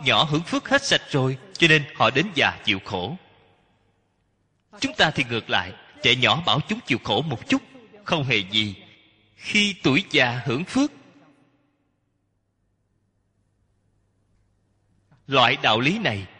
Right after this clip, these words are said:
người nước ngoài làm gì hiểu được. Cho nên người nước ngoài đến gia đình của người Trung Quốc, xem thấy gia đình của người Nhật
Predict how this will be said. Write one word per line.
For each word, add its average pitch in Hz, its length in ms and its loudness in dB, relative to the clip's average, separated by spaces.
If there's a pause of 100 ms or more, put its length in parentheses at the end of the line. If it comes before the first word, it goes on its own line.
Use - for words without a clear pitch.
(600)
người 120 120 -2
nước 170 180 -2
ngoài 101 320 -2
làm 113 200 0
gì 104 160 -4
hiểu 110 220 -2
được. 113 260 -6 (1900)
Cho 170 120 2
nên 156 160 2
người 123 180 -2
nước 156 220 -4
ngoài 104 340 -2 (100)
đến 175 200 0
gia 170 120 4
đình 101 240 -4
của 113 140 -4
người 113 300 -4
Trung 139 160 -6
Quốc, 220 180 -2 (280)
xem 160 220 0
thấy 175 180 -2
gia 147 100 2
đình 104 200 -2
của 135 100 -4
người 127 160 -4
Nhật 92 180 -4